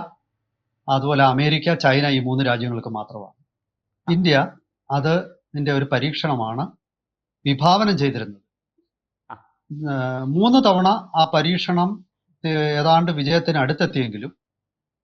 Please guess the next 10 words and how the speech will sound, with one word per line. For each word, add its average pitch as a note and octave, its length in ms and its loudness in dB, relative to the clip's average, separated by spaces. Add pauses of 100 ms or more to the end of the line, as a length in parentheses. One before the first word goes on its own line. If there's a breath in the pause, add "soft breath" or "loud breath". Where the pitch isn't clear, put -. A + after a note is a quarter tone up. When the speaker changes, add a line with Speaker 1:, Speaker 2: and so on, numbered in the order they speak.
(200)
Speaker 1:
അത് D#3+ 140 4 (100)
പൂർത്തിയാക്കാൻ F#3 600 2 (340)
ഐ C#3 80 2
എസ് C#3+ 160 -2
ആർ C3 120 0
ഒക്ക് C3 180 -6
സാധിച്ചില്ല. C#3 540 -2 (120)
ചില C3+ 140 -2
സാങ്കേതിക C#3 600 -2
തടസ്സങ്ങളുണ്ടായി. A#2+ 800 -6